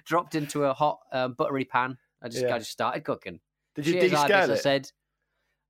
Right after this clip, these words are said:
Speaker 1: De-, sorry?
Speaker 2: Did you
Speaker 1: It's not
Speaker 2: descale the
Speaker 1: kettle.
Speaker 2: sea bass,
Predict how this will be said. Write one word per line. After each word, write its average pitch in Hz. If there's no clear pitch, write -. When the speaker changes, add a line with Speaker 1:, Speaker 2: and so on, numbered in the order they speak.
Speaker 1:
De-, 143
sorry? 180
Speaker 2:
Did 127
you -
Speaker 1:
It's 160
not 208
Speaker 2:
descale -
the 151
Speaker 1:
kettle. 143
Speaker 2:
sea 131
bass, 98